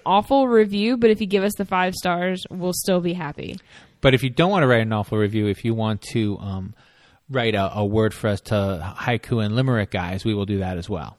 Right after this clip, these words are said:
Speaker 1: Yeah, if you just go to the So what's your story podcast dot com page, if you click on the Contact Us, drop your information, drop us a word, we will make you a limerick, we'll make you a haiku, we'll put it on a postcard, and then you can put that on your fridge, and, you know,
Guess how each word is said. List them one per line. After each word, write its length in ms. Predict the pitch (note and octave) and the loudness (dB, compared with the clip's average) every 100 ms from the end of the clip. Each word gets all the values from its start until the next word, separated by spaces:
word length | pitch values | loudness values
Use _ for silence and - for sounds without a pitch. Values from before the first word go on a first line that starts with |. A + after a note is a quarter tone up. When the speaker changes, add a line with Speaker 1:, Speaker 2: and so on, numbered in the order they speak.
| - | -8
Speaker 1:
Yeah, 300 | E4 C#4 F#3+ | -2 0 0
if 100 | F#3+ | -2
you 120 | G#3+ | -4
just 180 | G#3 G#3 | -4 -2
go 120 | A3 | -2
to 60 | G#3+ | 0
the 160 | G#3 G3+ | 0 -2
So 140 | G#3 | -4
what's 200 | G#3 - | -6 -4
your 100 | G#3+ | -6
story 360 | G#3 G#3 G3+ G3 | -6 -4 -4 -4
podcast 560 | - G3 - G3+ G3 - - | -6 -8 -8 -12 -12 -14 -8
dot 240 | F#3+ F#3+ | -6 -6
com 320 | - F3+ G3 | -10 -12 -10
page, 320 | G#3 B3+ C#4+ B3+ | -8 -8 -8 -8
if 100 | G#3 | -8
you 140 | G#3 | -8
click 180 | - A#3 | -6 -6
on 140 | G#3+ | -4
the 80 | F#3+ | -6
Contact 560 | - F#3 G3 G3+ G3 G#3 | -6 -6 -4 -6 -6 -2
Us, 160 | G#3 - - - - - _ - | -2 -4 -14 -20 -20 -20 _ -4
drop 260 | A#3 G#3+ | -2 0
your 160 | A3 G#3 | 2 0
information, 640 | G#3 G#3 G3+ G#3 A3 G#3+ | 0 -2 -2 -2 -2 -4
drop 240 | G3 F#3+ G3+ | -4 -4 -6
us 140 | - | -6
a 80 | G3 | -4
word, 480 | G3 G#3 G#3 F#3+ E3+ | -2 -2 -4 -10 -10
we 160 | F#3 | -8
will 140 | F#3 F#3 | -8 -8
make 260 | F#3 F3+ | -8 -8
you 120 | F#3 | -6
a 40 | F#3 | -6
limerick, 400 | F#3 A3 D#4 D#4 | -6 -6 -6 -8
we'll 120 | F#3 | -8
make 180 | F3+ F3+ | -8 -8
you 80 | G3+ | -8
a 40 | |
haiku, 540 | F#3+ F3 G3 A#3+ C4 C4 | -6 -6 -6 -4 -4 -6
we'll 100 | F#3 | -10
put 160 | - G3 | -6 -4
it 60 | |
on 100 | F3+ | -4
a 60 | F3 | -6
postcard, 640 | - G#3+ - - G3+ G3 F#3 | -6 -6 -4 -4 -2 -2 -6
and 100 | F#3+ | -10
then 140 | F3+ F3 | -8 -6
you 260 | E3+ E3+ - - | -6 -8 -10 -10
can 140 | F#3 | -6
put 160 | F#3 F3 | -6 -4
that 120 | F3 | -4
on 160 | F3 | -6
your 100 | E3+ | -8
fridge, 380 | F3 F3 F3 F3+ - | -6 -6 -4 -8 -12
and, 460 | F3+ F3 F3 F3+ A#3 | -10 -8 -10 -12 -12
you 80 | B3 | -6
know, 200 | G#3+ | -6